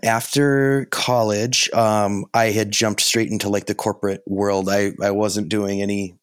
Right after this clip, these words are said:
self, um, you know, development type practices like yoga or anything. I was using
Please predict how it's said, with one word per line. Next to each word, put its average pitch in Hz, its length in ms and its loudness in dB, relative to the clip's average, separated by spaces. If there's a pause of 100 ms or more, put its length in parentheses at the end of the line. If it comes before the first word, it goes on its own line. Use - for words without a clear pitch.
self, - 840 -2
um, 98 520 0 (260)
you 110 140 0
know, 98 100 0
development 95 480 -2
type 101 200 -6
practices 95 540 -2
like 92 200 -4
yoga 95 420 -2
or 92 180 -2
anything. 95 320 -4
I 98 40 0
was 95 180 -4
using 95 400 -4